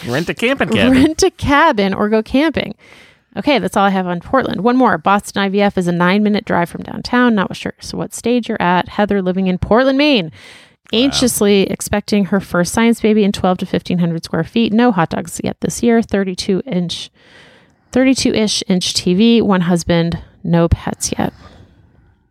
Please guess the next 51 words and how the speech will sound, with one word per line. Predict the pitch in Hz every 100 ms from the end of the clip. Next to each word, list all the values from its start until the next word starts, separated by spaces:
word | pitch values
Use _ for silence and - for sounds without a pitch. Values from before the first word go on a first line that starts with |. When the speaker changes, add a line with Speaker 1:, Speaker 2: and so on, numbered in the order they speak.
| _ _ _ _ _ _ _ -
Speaker 1:
I | 87
mean, | 87
Heather, | 92 95 82
I |
think | 85 104
you | -
sold | - 82 67 -
all | 65 85
of | 67
us | -
on | 50 50
Portland. | - - 50 50 - _ -
Speaker 2:
Yeah. | 190 254 156 - - _ _
I, | - - 165
I'm, | 165 170 190
I'm | 170 165 160
moving. | 165 240 - - - _
Speaker 1:
What | 95
are | 107
we | 117 -
doing | 82 107 90 62
here? | 82 60
Speaker 2:
What | 104 262
are | 320 247
we | 269
doing? | - - 196 -
I |
mean, | 302 220
you | 311
know, | 339 320
one | 240 277 415
thing | 440 508 453
that |
I | 294
did | 233 185 175 165
notice | - - 208
that | 190
neither | 202 208 202 185
of |
Speaker 1:
There | 123 113
Speaker 2:
these |
Speaker 1:
are | 101 107 107
a |
lot | 104 92 87
of | 85
farmers | 82 71 69
markets | 62 50 -
here. | - 50
That's | - -
Speaker 2:
people | 240 220 226 247 262
Speaker 1:
true. | -